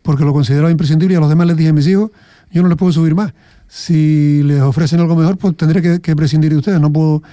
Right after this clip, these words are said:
Entonces, todo eso confluye en que este año, eh, de esos remanentes no se va a poder gastar todo tampoco, con lo cual va a haber incorporación de incorporación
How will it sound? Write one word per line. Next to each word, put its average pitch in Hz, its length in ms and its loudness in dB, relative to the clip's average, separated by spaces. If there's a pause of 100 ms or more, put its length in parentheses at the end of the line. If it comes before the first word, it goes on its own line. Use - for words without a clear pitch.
(140)
Entonces, 170 380 -4
todo 202 280 -2
eso 185 220 -2
confluye 180 560 -2 (420)
en 147 140 0
que 170 100 -2
este 165 180 -2
año, 180 280 0 (500)
eh, 156 220 0
de 151 120 0
esos 175 180 0
remanentes 165 480 0
no 156 160 0
se 160 100 -4
va 160 120 0
a 151 40 -2
poder 156 220 0
gastar 151 260 -2
todo 156 300 -2
tampoco, 156 360 -2
con 151 140 0
lo 143 100 0
cual 151 280 0
va 151 60 0
a - 20 2
haber 156 300 0
incorporación 156 640 -2
de 151 60 2
incorporación 151 720 0